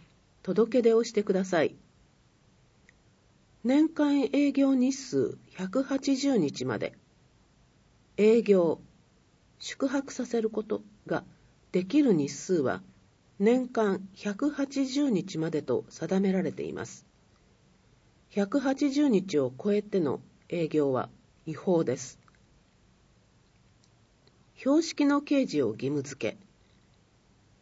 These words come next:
民泊を営業していることを示す標識を門扉や玄関などに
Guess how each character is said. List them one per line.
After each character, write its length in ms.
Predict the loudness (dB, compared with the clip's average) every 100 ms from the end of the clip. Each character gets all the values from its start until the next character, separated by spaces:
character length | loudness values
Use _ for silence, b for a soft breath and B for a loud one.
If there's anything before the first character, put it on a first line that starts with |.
| _
民 220 | 4 4
泊 320 | 4 2 4 4
を 80 |
営 160 | 4 4
業 180 | 2 0
し 120 | 0
て 160 | -2 0
い 40 |
る 80 | 0
こ 120 | -2
と 160 | 2 4
を 80 | 4
示 340 | 0 0 -2
す 80 | -6
標 240 | -2 -2
識 300 | -2 -4 0
を 180 | 0 -2 b b b b _ _
門 300 | 0 4 2
扉 200 | 0 0
や 220 | 0 0 -6 0
玄 260 | 4 4
関 300 | 2 0 2
な 100 | 0
ど 120 | 0 -2
に 200 | -4